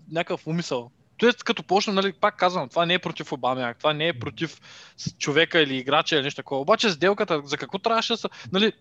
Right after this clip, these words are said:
то не, че, не за какво трябваше. Пак казвам, в друг контекст, като го кажа. Ясно е, че Обамян е страхотен играч за нас. Дори последните мачове да го няма.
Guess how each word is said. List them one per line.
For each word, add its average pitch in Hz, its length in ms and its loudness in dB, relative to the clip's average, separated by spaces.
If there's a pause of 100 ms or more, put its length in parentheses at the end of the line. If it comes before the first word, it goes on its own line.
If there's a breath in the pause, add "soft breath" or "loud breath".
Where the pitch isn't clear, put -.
(140)
то 156 120 0
не, 160 100 4
че, - 160 -4 (280)
не 147 100 0
за 170 80 0
какво - 180 -10
трябваше. 139 440 -2 (120)
Пак 190 140 0
казвам, 165 320 0 (140)
в 143 140 0
друг 175 180 -4
контекст, 170 360 0
като 131 180 -8
го 117 80 -12
кажа. 120 240 -4
Ясно 160 260 0
е, 185 40 0
че 185 240 0 (220 loud breath)
Обамян 165 400 4
е 170 120 2
страхотен 151 460 -2
играч 131 260 0
за 123 100 -4
нас. 117 340 -10 (140)
Дори 147 260 -4
последните 165 360 0
мачове 151 280 0
да 135 100 -2
го 123 100 -8
няма. 117 220 -6